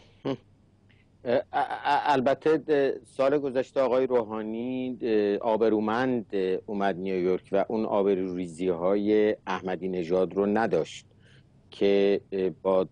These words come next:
صد نفر، دویست نفر راه می‌افتاد، می‌اومد و یه خبرنگار امریکایی هم رفته بود، بی صدا دنبال کرده بود این همراهان تو فروشگاه‌ها چی خرید می‌کنن. واقعاً آدم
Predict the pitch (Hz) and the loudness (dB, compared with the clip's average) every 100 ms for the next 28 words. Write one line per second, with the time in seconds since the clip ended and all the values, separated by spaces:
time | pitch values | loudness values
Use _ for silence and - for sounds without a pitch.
0 | _ - 110 110 98 101 101 90 95 101 | _ -4 -2 -2 -6 -2 -2 -2 -4 -4
1 | - 98 101 92 98 95 98 98 - 98 | -6 -4 0 2 0 -2 -6 -6 -4 -4
2 | 85 95 107 104 101 101 92 - - - | -4 -4 -4 -2 0 -2 -4 -12 -20 -20
3 | - - 80 98 98 101 101 104 107 - | -20 -12 -2 0 2 0 -2 -4 -4 -2
4 | 98 95 87 87 98 98 104 104 117 98 | -2 -2 -4 -2 0 2 2 0 -2 -4
5 | 92 95 92 90 104 95 87 - 90 101 | -2 0 0 0 0 -2 -2 -4 -2 -2
6 | - - - - - - 104 - 98 90 | -4 -14 -20 -20 -12 -4 -4 0 -2 2
7 | 104 92 101 95 101 101 104 95 98 98 | 0 2 0 2 0 0 0 0 -2 -4
8 | 98 101 92 95 90 90 98 98 104 - | -4 -4 -2 -2 0 0 0 -4 -6 -4
9 | 101 92 - 92 82 95 101 - _ _ | -2 -4 -2 -2 0 0 0 -4 _ _
10 | _ - - - 185 101 - 101 92 98 | _ -20 -12 -4 -4 -4 -2 0 0 -6
11 | - 98 95 - 92 90 90 104 107 120 | -10 -10 -8 -6 -6 -4 0 0 0 -2
12 | 110 110 113 | -2 -2 -4